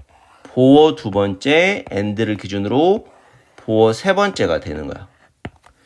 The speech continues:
자, 각각이 지금 이 to가 생략이 되는 겁니다. 알겠지? 자, 그러면 이 목적이 뭐냐? 첫 번째, 사람들에게 용기를 주는 것, 그러니까 격려하는 것. 두 번째,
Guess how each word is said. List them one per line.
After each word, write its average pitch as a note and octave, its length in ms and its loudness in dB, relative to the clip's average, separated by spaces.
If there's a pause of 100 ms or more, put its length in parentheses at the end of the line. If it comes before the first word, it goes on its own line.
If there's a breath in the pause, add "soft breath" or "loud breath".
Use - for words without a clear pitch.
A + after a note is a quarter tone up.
(140)
자, F2 200 -2
각각이 D#3+ 520 0
지금 A#2 380 -2
이 G#2+ 160 -6
to가 G3 360 0
생략이 G3 440 -4
되는 F2 260 -10
겁니다. D3+ 500 -4 (880)
알겠지? F#2+ 600 -6 (220 soft breath)
자, F#2+ 220 2
그러면 B2+ 420 0
이 A#2 60 -4
목적이 C3 420 0
뭐냐? G2 340 0
첫 D#3 160 -10
번째, D#3 340 -2 (560 soft breath)
사람들에게 F#3+ 760 2
용기를 C3 580 0
주는 E2+ 240 -8
것, - 220 -12
그러니까 - 260 -6
격려하는 C#3+ 680 2
것. - 180 -14 (720)
두 C3+ 160 -4
번째, D3 580 0